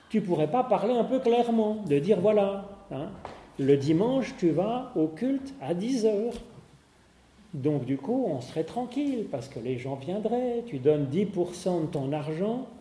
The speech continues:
à l'église, hein, comme dans les églises, euh, qui ont envie de remplir la caisse en faisant peur aux gens, voilà. On leur dit, le Seigneur sera très colère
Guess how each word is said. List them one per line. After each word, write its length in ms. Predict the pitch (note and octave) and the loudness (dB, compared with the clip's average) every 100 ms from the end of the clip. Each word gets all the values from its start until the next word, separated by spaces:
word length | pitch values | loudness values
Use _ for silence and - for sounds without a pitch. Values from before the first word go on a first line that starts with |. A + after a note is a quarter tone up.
| - - - - _ _ - | -20 -20 -20 -20 _ _ -2
à 140 | F3+ | 0
l'église, 520 | B3+ A#3 A#3 A3+ F3+ | 2 2 2 0 -2
hein, 120 | D#3 G3+ - - - - C#4+ D4 | -4 -6 -14 -20 -20 -10 -4 0
comme 180 | D3+ C#3+ | 2 2
dans 160 | D3+ | 2
les 240 | D3+ D3 D#3+ | 2 2 0
églises, 380 | D3 F#3+ C3+ | 0 -2 -2
euh, 180 | B2 A#2 A#2 - - - - - - - - - - | -6 -6 -10 -16 -20 -20 -20 -20 -20 -20 -20 -20 -20
qui 760 | - D#3+ B2+ C3 B2+ B2 B2 B2+ D3 C#3+ - - D#3 F3 F3 - - - C3+ | -10 -8 -6 -6 -8 -8 -10 -12 -14 -18 -20 -20 -20 -18 -18 -18 -20 -12 -4
ont 140 | C3 | -2
envie 220 | C3 F#3 | 0 0
de 60 | D#3 | 0
remplir 400 | D#3 E3+ F#3+ D#3+ | 0 2 2 4
la 120 | D#3+ | 0
caisse 360 | D#3+ G3 E3+ D#3+ | 2 2 2 -2
en 120 | C#3+ | -4
faisant 220 | A#2+ C#3+ | -2 -4
peur 280 | - D#3 D#3+ | 0 2 2
aux 100 | G3 | 0
gens, 260 | D#3+ E3+ A#3 - - | -2 -4 -8 -12 -10
voilà. 340 | B2 D3+ G#3 - - - - - - | -8 -6 -10 -14 -18 -20 -20 -20 -8
On 80 | C3+ | -2
leur 200 | C3 C3 | 0 -2
dit, 220 | D3+ G3 | 0 0
le 140 | B2+ | 0
Seigneur 520 | A#2 C#3 C3+ E3 A3 - | -2 -2 0 0 0 -4
sera 240 | - A2 | -8 -10
très 280 | - - F3 | -6 -2 0
colère 500 | A#3 A#3 G3+ F#3+ | 2 4 4 2